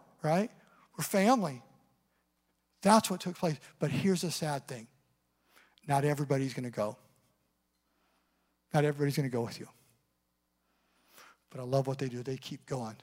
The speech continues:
That's just a blip in the map. If you read chapter, uh, three, you may not even notice that.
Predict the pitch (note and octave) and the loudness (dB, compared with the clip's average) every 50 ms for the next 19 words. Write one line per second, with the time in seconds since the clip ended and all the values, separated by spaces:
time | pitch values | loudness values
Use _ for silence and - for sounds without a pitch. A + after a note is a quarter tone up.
0 | - - - D#3 D#3 - - F3 - - D3 C#3 A#2+ - D3+ D3+ E3 E3+ - G3 | -6 0 2 2 2 2 0 -2 -2 -4 -4 -6 -4 -2 0 2 2 2 0 0
1 | F#3 E3 D#3 D3 C#3 C3 - C#3+ B2+ - - F3+ G3+ G#3 G3 G#3 G#3+ G#3 G3 - | 0 0 0 0 -2 -2 -4 -6 -6 0 4 6 6 6 6 4 4 4 4 4
2 | - F#3+ F#3 F3 - - F#3+ F3 F3 E3+ D#3 C#3 - - G3+ G#3+ A#3 C4+ B3 - | 6 6 6 6 4 4 4 6 6 6 6 4 4 4 4 6 6 4 2 -2
3 | - - - - - E3+ F#3+ G3 G3+ G#3 A3 G#3 F#3 G3 G3 G#3+ G3+ A3 G#3+ G3+ | -6 -18 -12 0 4 6 6 8 8 6 8 8 8 8 8 6 6 6 6 8
4 | F#3 E3+ D#3 D3 C3+ - - B2+ A#2 A#2 - - - | 8 6 6 4 2 -2 -2 -2 -4 -6 -8 -12 -20